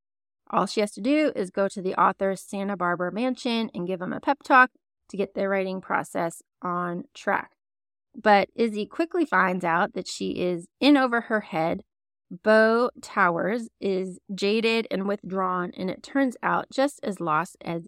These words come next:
Izzy. But despite his standoffishness, Izzy needs Bo to deliver, and with her encouragement, his story begins to spill onto the page.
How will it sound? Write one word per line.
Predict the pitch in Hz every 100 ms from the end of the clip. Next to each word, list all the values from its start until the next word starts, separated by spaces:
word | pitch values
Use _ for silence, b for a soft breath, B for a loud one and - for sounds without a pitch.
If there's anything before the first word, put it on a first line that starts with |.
| -
Izzy. | 214 165 175 220 _ _ _ _ _ _ _ _ _ 214
But | 233 -
despite | 220 - 226 233
his | - 226 196
standoffishness, | - 196 196 190 196 - 208 - 185 190 - _ _ -
Izzy | 214 214 214
needs | 202 190 175
Bo | 165 247 247 208
to | 202 190
deliver, | 185 190 262 190 180 226 -
and | 202
with | 202 208
her | 226 240
encouragement, | 254 233 190 180 185 -
his | 190 190
story | - 190 196 190
begins | 196 185 185 -
to | 185
spill | - - 185 180 -
onto | 196 180 -
the | -
page. | - 175 - -